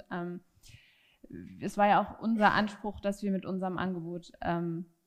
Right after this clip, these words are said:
erfolgreich sind sozusagen und die Klickzahlen nach den ersten Monaten nach der Einführung der Seite haben dann halt auch so ein bisschen gezeigt, okay, es reicht nicht, wenn wir nur auf Social Media darüber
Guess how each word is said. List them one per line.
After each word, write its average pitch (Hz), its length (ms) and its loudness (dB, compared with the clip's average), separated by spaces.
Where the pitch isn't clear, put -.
erfolgreich 233 680 0
sind 202 220 -2
sozusagen 196 560 2
und 196 260 -2
die 208 100 0
Klickzahlen 196 760 0
nach 185 180 -2
den 180 320 -4
ersten - 480 -2
Monaten 185 360 0
nach 180 140 -4
der 170 140 -2
Einführung 180 420 -4
der 175 120 -2
Seite 170 260 -2
haben 180 140 -4
dann 175 180 -4
halt 175 160 -6
auch 180 140 -2
so 190 100 -6
ein 180 80 -2
bisschen 175 260 -4
gezeigt, 175 380 -4
okay, 196 220 0
es 196 160 0
reicht 214 260 2
nicht, 190 220 -2
wenn 175 160 -2
wir 180 60 -6
nur 185 140 -2
auf 180 120 -4
Social 180 260 -6
Media 185 180 0
darüber 175 440 -4